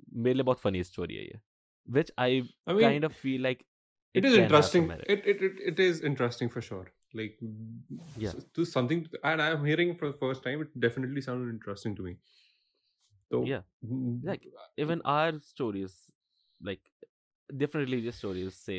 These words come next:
Speaker 2: Yeah.
Speaker 1: something similar. Like, if you see certain pyramids are built in a way that you can see certain stars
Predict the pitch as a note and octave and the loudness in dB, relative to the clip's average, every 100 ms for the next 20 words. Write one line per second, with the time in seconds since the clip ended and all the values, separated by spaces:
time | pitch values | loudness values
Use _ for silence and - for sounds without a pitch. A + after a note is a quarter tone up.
0 | F#2+ B2+ G#2+ - F#2 - F#2+ F2+ F2 F2+ | 0 2 2 -4 -12 -6 -6 -4 -6 -6
1 | F#2 F#2+ B2 B2+ B2+ C3 B2 A#2+ - A2+ | -6 -4 -4 -4 -4 -2 -2 -2 -2 -4
2 | A2+ A2+ A#2+ A2 G#2 G#2 A2 G#2 F#2+ G#2 | -2 -4 -2 -2 -2 -4 -2 -2 -2 -2
3 | G#2+ G#2 G2 G2 A2 _ _ _ A2 A2+ | -2 -4 -4 -6 -6 _ _ _ -2 -2
4 | A2 - A2 - A2+ - A2 A#2 - - | -2 -8 -8 -4 -4 -2 -2 -4 -6 0
5 | G#2 G#2+ A#2+ | 4 4 2